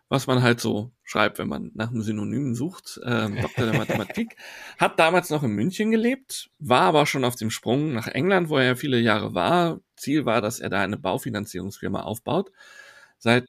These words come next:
Speaker 1: acht Jahren oder zehn Jahren ist er ja aber wieder zurück in München, betreibt
Speaker 2: Mhm.
Speaker 1: da sein,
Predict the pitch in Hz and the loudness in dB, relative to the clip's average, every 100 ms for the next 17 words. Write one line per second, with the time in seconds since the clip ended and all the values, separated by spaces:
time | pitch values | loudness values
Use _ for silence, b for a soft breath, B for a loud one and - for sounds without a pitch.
0 | _ 135 123 110 110 135 101 - 107 127 | _ -6 -2 2 4 4 0 -4 -4 0
1 | 113 - - 101 98 101 95 95 - 101 | 0 -2 -2 0 0 -2 -2 -4 -6 -8
2 | 117 101 110 170 185 196 220 - 131 113 | -6 -6 -4 -2 -2 -4 -8 -12 -4 -2
3 | 127 131 - _ _ _ _ _ _ 107 | -2 -6 -20 _ _ _ _ _ _ 2
4 | 117 120 104 | 4 4 0